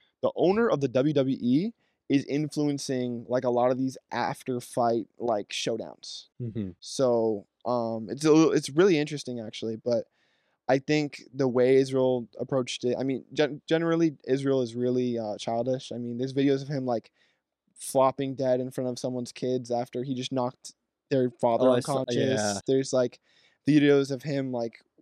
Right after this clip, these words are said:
Speaker 1: wa-, like, he talks about watching, like, hentai and shit. He's kind of just, like, a little bit of a immature person. I don't,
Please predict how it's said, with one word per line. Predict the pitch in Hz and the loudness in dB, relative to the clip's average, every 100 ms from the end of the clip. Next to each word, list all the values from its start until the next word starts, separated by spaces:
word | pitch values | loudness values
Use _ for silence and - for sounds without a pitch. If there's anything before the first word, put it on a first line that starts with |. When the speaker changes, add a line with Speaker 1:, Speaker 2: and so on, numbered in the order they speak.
| 123 | -6
Speaker 1:
wa-, | 127 120 | -4 -4
like, | 127 135 | -4 -6
he | 131 | -6
talks | 151 135 - | -2 -2 0
about | 131 120 | 0 2
watching, | 120 135 131 | 0 -2 -6
like, | 120 113 | -6 -8
hentai | - - 127 131 127 127 127 | -10 -8 -6 -4 -2 -2 -2
and | 123 | -4
shit. | - 127 127 123 | -4 -2 0 0
He's | 139 | -2
kind | 185 190 | 0 0
of | 170 | 0
just, | 151 139 | -2 -4
like, | 127 | -4
a | 123 | -4
little | 127 127 | -4 -2
bit | 123 | -4
of | 123 117 | -6 -6
a | 120 - _ _ _ _ _ _ _ - | -8 -12 _ _ _ _ _ _ _ -4
immature | 135 131 - 127 | -2 -2 -4 -4
person. | 127 123 - 139 | -2 -4 -2 -2
I | |
don't, | 127 131 113 | 0 -2 -4